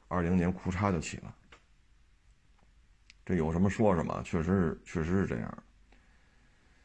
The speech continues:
但你要说现在说，比如说去年，啊，说您投一百万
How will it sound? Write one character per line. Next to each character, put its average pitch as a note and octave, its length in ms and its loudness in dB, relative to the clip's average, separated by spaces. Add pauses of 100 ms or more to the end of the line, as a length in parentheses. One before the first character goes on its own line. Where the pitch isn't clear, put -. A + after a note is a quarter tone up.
(460)
但 C#3+ 200 4
你 A2+ 60 10
要 G2+ 180 8
说 C#3 100 6
现 C#3+ 260 2
在 C#3 320 6
说， B2 300 6 (560)
比 F#2+ 80 0
如 G#2+ 60 6
说 A#2+ 100 6
去 A#2 240 4
年， F#2 240 6 (840)
啊， C2+ 160 -6
说 F2+ 160 0
您 F#2 200 4
投 F2+ 280 0
一 F#2 120 4
百 D2 180 -2
万 D#2+ 260 0